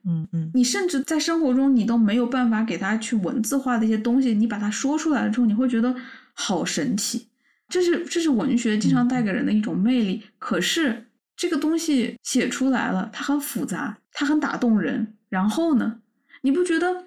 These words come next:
Speaker 2: 有时候真正面对这个问题的时候，你会发现，是的，我这个时候对于我要不要去前男友在场的婚礼，我可能能写出一个小故事，然后我在这个小故事里面，我能把我的这个内心情感
Speaker 1: 嗯。
Speaker 2: 非常，非常多层次、无比清晰地说出来。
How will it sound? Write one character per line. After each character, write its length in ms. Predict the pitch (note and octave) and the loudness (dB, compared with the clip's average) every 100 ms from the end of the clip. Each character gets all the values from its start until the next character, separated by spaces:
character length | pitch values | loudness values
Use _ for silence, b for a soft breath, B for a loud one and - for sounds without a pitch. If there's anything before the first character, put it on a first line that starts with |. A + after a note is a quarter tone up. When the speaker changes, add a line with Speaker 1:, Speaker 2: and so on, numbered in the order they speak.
| - | -2
Speaker 2:
有 180 | C4 A3 | 0 2
时 100 | B3+ | 2
候 240 | D#4+ D#4 | 2 -2
真 160 | - F#4 | -2 -2
正 140 | G4+ | -2
面 140 | G4 E4+ | 0 0
对 120 | E4 | 0
这 80 | D#4 | 0
个 80 | |
问 180 | D4+ E4+ | 2 2
题 60 | C4 | 2
的 120 | A#3 | 4
时 60 | A#3 | 4
候， 40 | |
你 60 | A3+ | 2
会 100 | A#3+ | 2
发 180 | C4+ | 0
现， 380 | C#4+ D4+ B3 - _ | 2 2 -2 -6 _
是 280 | - - D#4+ | -8 -2 0
的， 100 | A#3 | 2
我 160 | E3+ F#3+ | 0 0
这 100 | B3+ | 0
个 100 | B3 | 0
时 120 | A3+ | 0
候 280 | G#3 G3 - B - | 0 0 -4 B -2
对 180 | C4 | 0
于 220 | A3 F#3+ A3 | 2 2 2
我 300 | G#3 F3 - | 2 0 0
要 160 | A#3+ | 0
不 80 | G#3 | 0
要 220 | A3 G#3 | 0 0
去 420 | F#3 - A3+ F#3 - | -2 -2 0 0 -2
前 120 | G3+ | -2
男 100 | A3+ | 0
友 120 | A#3+ | 0
在 180 | G#3 A3+ | 0 -2
场 200 | A#3 E3+ | 0 -2
的 80 | D#3 | -4
婚 260 | - G3+ G#3+ | -4 0 0
礼， 180 | F#3 B B B - | 0 B B B -4
我 100 | D4 | -2
可 160 | - | 0
能 360 | F#3+ G3 A3 - | 0 0 -2 -2
能 300 | G#3 F#3 G#3 A#3+ | 0 2 2 0
写 160 | - G#3+ | 0 0
出 80 | |
一 60 | A3+ | 2
个 80 | B3+ | 2
小 200 | B3+ A#3 | 0 -2
故 240 | - A3+ | 0 0
事， 240 | G#3+ B3 - B B | 0 -2 -6 B B
然 100 | A3 | -2
后 80 | C#4+ | 0
我 100 | C4+ | 2
在 120 | A#3 | 0
这 80 | B3 | 0
个 60 | B3+ | 0
小 200 | B3+ F3 | 0 -2
故 140 | B3 | 0
事 80 | A#3+ | 2
里 60 | G#3 | 2
面， 140 | G3 | 2
我 100 | G3 | 2
能 120 | F#3+ | 2
把 140 | A3 A#3 | 2 2
我 100 | G#3+ | 0
的 80 | G3 | 0
这 120 | A3+ | 2
个 80 | A3+ | 4
内 220 | B3+ A3 | 4 2
心 240 | G#3+ A3 | 2 2
情 260 | A3+ F3+ G#3 | 2 0 0
感 180 | A3 G3 | 0 0
Speaker 1:
嗯。 160 | E3 | 0
Speaker 2:
非 120 | C#4 D4+ | 2 2
常， 180 | B3 | 2
非 100 | B3+ | 2
常 220 | C4 A#3 A#3+ | 2 2 0
多 180 | B3+ | 0
层 280 | B3+ - D#3 | -2 -2 -2
次、 260 | G#3+ A3+ G#3 B - | -2 -2 -4 B -2
无 140 | C#4 | 0
比 100 | C#4+ | 2
清 160 | A#3 A3 | 4 4
晰 120 | A3 | 4
地 80 | G#3 | 0
说 200 | - G#3 | 0 0
出 180 | A3 | 2
来。 220 | F3+ - | -2 -2